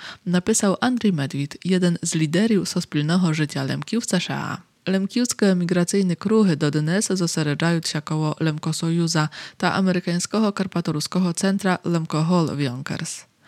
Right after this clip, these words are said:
Według pierwszej organizacji je wychodziaczej z Polszczy doktor Bogdan Horbal, po roli Zbortnego i Muszynky.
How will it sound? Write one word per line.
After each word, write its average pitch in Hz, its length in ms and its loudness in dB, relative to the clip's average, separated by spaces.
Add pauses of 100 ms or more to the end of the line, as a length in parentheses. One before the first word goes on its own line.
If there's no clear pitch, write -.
(260)
Według 156 320 2 (320)
pierwszej 170 320 0
organizacji 170 760 2
je 175 100 4
wychodziaczej 170 600 0
z - 60 -8
Polszczy 139 540 0
doktor 170 560 0
Bogdan 156 420 2
Horbal, 160 480 4 (340)
po 214 140 2
roli 226 340 2
Zbortnego 185 640 0
i 254 100 4
Muszynky. 180 640 -2